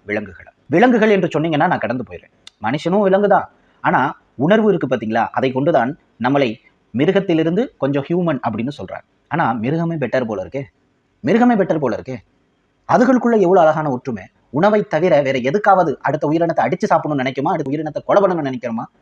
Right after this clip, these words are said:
ஆனா மனிதனா பிறந்த நம்ம மிருகத்தை விட கீழே போயிட்டு எவ்வளவு கேவலமா சீப்பா நடந்துக்கிறோங்கிறத கொஞ்சம் யோசிச்சு பாருங்க. அததான் ஐந்து பெரிது ஆறு சிறிதுன்னு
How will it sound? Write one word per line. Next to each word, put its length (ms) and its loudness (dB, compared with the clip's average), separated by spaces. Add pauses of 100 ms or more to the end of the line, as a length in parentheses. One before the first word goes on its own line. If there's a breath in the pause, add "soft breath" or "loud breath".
(200)
ஆனா 160 -2
மனிதனா 340 0
பிறந்த 260 -4
நம்ம 320 -6 (120)
மிருகத்தை 400 2
விட 140 2
கீழே 240 2
போயிட்டு 420 -2 (480)
எவ்வளவு 360 0
கேவலமா 380 2
சீப்பா 340 2
நடந்துக்கிறோங்கிறத 600 -2
கொஞ்சம் 300 -4
யோசிச்சு 160 -10
பாருங்க. 220 -4 (840)
அததான் 360 2
ஐந்து 320 0
பெரிது 480 0
ஆறு 300 2
சிறிதுன்னு 480 -2